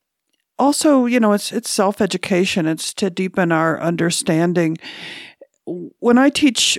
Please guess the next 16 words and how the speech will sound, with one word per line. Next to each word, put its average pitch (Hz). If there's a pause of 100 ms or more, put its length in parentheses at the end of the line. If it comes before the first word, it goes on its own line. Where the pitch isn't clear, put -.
workshops, 175 (920)
I 196
often 214
realize 175
that 170 (280)
there 330
are 247
a 254
lot 214
of 208
people 180 (680)
that 190
don't 233
have 220
much 175
background 160